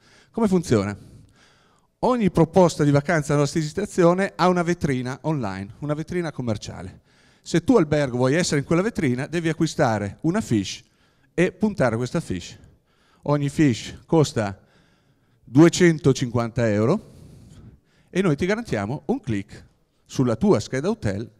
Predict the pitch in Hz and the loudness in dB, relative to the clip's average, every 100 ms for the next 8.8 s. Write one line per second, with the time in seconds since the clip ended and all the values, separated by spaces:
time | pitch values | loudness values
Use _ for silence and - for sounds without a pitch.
0 | _ _ _ _ _ _ - 170 - 110 | _ _ _ _ _ _ -12 -12 -6 -4
1 | 101 110 127 127 - 131 123 117 117 107 | -2 -2 -2 -2 -2 -4 -4 -6 -8 -6
2 | 92 90 107 101 101 117 151 120 180 214 | -8 -8 -8 -8 -4 0 0 0 -4 -4
3 | 113 117 - 127 117 - 101 95 - 87 | -2 -4 -4 -4 -4 -8 -10 -10 -12 -14
4 | - - _ _ _ _ _ _ _ _ | -16 -20 _ _ _ _ _ _ _ _
5 | 180 214 - 127 - 160 123 139 120 120 | 0 0 0 -2 0 0 2 0 -2 -6
6 | 139 139 165 208 - 113 - 175 - 170 | -2 0 0 -2 -2 -2 -2 -8 -2 -2
7 | 139 123 120 123 113 110 104 - 90 92 | 0 -2 -2 -6 -6 -6 -6 -10 -10 -10
8 | 110 120 98 92 - 147 117 | -6 -4 -4 -8 0 2 2